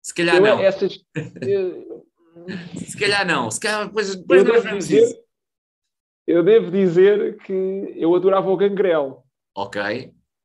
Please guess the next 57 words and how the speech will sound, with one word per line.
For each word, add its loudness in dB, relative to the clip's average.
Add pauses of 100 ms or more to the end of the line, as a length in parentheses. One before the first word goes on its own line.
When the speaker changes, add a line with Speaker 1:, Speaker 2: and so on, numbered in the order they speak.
(220)
Speaker 1:
É. -6
Speaker 2:
Mas -2
eu 2
acho -4
que -6
era -2
mais -6
por -20
causa -6
da -2
entrada, -4
aquela -8
entrada -4
Speaker 1:
Yeah. -4
Speaker 2:
com -12
o -14
diabo -6
de -20 (160)
fogo. -2
Eu -6
Speaker 1:
Isso. -2
Speaker 2:
acho -8
que -10
era -6
isso. -16
Speaker 1:
Sim, -18 (280)
isso. -10
Speaker 2:
Não 0
era 0
tanto -6
o -6
Gangrel, -4
era -4
a -6
entrada -6
do -2
Gangrel, -8
é -18
que -16
eu -8
Speaker 1:
Nem -10
Speaker 2:
gostava. -8
Speaker 1:
mais. -14 (320)
Não -2
era 0
Speaker 2:
Mas 4
Speaker 1:
a 4
Speaker 2:
também 4
Speaker 1:
gimmick. 0
Speaker 2:
gostava, 0
gostava -4
do 2
look, 2
mas 2
do -2
look -4
também. -2